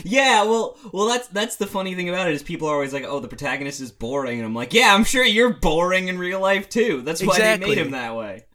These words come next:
Speaker 2: I don't like the idea of relatable characters. I can understand if, like,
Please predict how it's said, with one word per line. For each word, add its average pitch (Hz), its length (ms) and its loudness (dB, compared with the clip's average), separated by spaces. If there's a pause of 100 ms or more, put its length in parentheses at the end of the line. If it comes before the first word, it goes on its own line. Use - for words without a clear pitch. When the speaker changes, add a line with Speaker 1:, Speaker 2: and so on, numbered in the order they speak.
Speaker 2:
I 254 80 0
don't 339 80 0
like 339 160 0
the 269 120 2
idea 196 300 0
of 165 100 -2
relatable 151 580 2
characters. - 760 -10
I 262 80 2
can 302 120 2
understand 202 640 0
if, - 100 -6
like, 156 360 -4